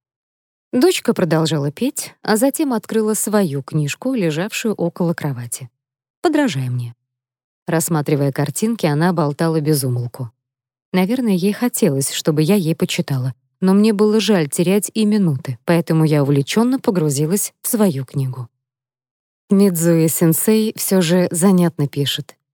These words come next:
Интересно, какими были встречи с её нынешним редактором? Как они придумывали сюжет? Эх, я бы тоже хотела этим заниматься.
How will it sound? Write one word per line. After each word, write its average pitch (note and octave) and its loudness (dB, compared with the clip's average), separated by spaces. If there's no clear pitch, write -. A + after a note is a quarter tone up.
Интересно, F#3+ 2
какими G#3 0
были D3+ 0
встречи A3+ 0
с C#3+ -2
её E3+ 4
нынешним D#3+ 2
редактором? C#3+ -2
Как A#3 2
они F3 4
придумывали D3+ 2
сюжет? E3 0
Эх, F#3+ 2
я G3+ 0
бы G3 0
тоже G3 0
хотела D#3 -2
этим D#3+ 2
заниматься. D3 0